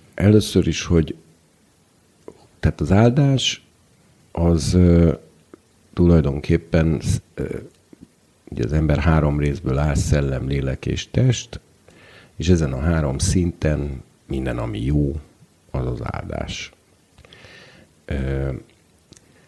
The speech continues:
az egyik kérdésed az volt, hogy csak az lett áldás, ami jó. Hát bizonyos, ö, tehát, tehát,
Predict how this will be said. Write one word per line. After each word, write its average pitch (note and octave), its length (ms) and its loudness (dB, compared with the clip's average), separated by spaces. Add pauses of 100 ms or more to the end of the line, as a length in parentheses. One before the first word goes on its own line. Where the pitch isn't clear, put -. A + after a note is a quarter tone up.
(2250)
az F2 140 0
egyik F2 340 4
kérdésed C#2+ 600 -4
az D2+ 180 -2
volt, D#2+ 280 -2
hogy D2 280 -4 (300)
csak - 200 -8
az C#2+ 140 -4
lett E2 260 0
áldás, C#2 440 0
ami F2 200 2
jó. C#2 380 0 (1080)
Hát - 420 -2 (140)
bizonyos, A2+ 580 2 (100)
ö, E2+ 160 -8
tehát, - 400 -2
tehát, - 280 -6